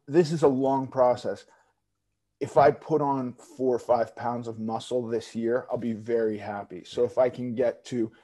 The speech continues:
two fifty-five and even, um, I think the, the, the last time I was nine percent body fat. So if I, in a dexa scan, if I can get to two fifty-five and be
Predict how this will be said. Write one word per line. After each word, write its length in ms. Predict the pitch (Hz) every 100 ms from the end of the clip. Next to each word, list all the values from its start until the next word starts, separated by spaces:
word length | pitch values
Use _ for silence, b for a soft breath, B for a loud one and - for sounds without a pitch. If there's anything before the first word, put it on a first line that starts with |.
| b -
two 200 | 175 156
fifty-five 680 | 147 - 127 - 117 123
and 140 | 123 110
even, 460 | 127 127 127 120 113 b b b _
um, 460 | 107 110 104 104 98 -
I 60 | -
think 260 | 143 135
the, 280 | 120 120 - -
the, 400 | 113 107 107 - - _ _ -
the 180 | 117 113
last 320 | 113 110 -
time 180 | 117 117
I 40 |
was 180 | 110 107
nine 420 | 110 113 117 123
percent 460 | 120 113 120 104 110
body 260 | 110 104
fat. 360 | 107 - 95 -
So 140 | 117
if 140 | 113 -
I, 160 | 123 120 -
in 160 | 123 113
a 40 |
dexa 400 | 104 113 101 -
scan, 280 | - - 98
if 120 | 110 139
I 120 | 151
can 140 | 165
get 160 | 156 156
to 60 |
two 180 | 127 147
fifty-five 680 | 139 127 123 - 107 113 117 b b b 135
and 180 | 135
be 220 | 120 117